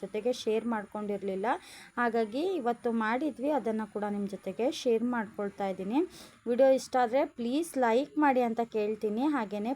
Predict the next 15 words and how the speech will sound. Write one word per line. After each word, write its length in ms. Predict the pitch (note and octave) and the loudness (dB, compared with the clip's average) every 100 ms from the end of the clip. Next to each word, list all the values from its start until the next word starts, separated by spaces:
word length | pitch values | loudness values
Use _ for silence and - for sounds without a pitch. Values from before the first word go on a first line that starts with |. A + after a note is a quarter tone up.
| - | 0
ಪೂರ್ತಿಯಾಗಿ 580 | A3+ A3+ - A#3+ A3+ A#3+ G#3+ | 2 2 2 0 2 0 0
ವಿಡಿಯೋ 240 | G#3 B3 D4 | 0 2 4
ನೋಡಿ, 220 | C4+ B3 B3+ | 2 2 2
ಹಾಗೆಯೇ 360 | A3 G#3 A3 C#4+ G4 - - | 0 -2 -2 0 -2 -6 -2
ಶೇರ್ 300 | A#3+ A3 A3 A3 | 2 2 2 -2
ಕೂಡ 100 | G#3 G3+ F#3+ | -2 -2 -4
ಮಾಡಿ. 240 | F3+ G3+ E4 - - - - A#3+ | -4 -2 -2 -6 -16 -16 -8 0
ನೋಡ್ತಾ 300 | C4+ D4 E4 C#4 | 2 2 4 2
ಇರ್ಬೋದು, 320 | G#3+ A3+ A#3+ D#4+ A#3+ | 2 0 0 0 0
ಇವಾಗ 240 | A3 G#3 G#3 | 0 0 -2
ನಾನು 180 | G3+ A3+ D4+ A3+ | -2 -2 -2 0
ಇನ್ನೊಂದನ್ನು 480 | A3+ B3 B3+ A#3+ A3+ G#3 | 0 0 0 0 -2 -4
ಕೂಡ 120 | G3+ B3 C#4+ | -2 -2 0
ಹಾಕಿ 240 | G#3+ G#3 A3+ G#3+ | -4 -4 -4 -2
ತೋರಿಸ್ತಾ 360 | A3 A#3+ B3 | -2 -4 -2